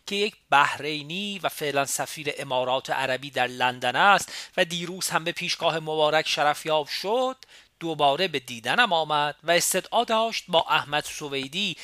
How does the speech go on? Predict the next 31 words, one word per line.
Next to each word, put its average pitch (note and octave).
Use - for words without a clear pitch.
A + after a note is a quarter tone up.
وزیری D#3
که C4
در G#3+
کابینه D#3
شیخ C#3+
زاید D3
بر C#3+
علیه D3
ما D3
می D#3+
باشد، F#3
کنار F3+
بیایند. A2+
بقیه G3
عرایض E3+
را D#3
که G3
خود C4
عرض F#3
کرد، G#2
این B3+
مطلب A#3+
را B3+
فراموش G3+
کرده C3+
است B2+
کسب C3
اجازه A#2+
کند. -
فرمودند: D3
«بکند. A2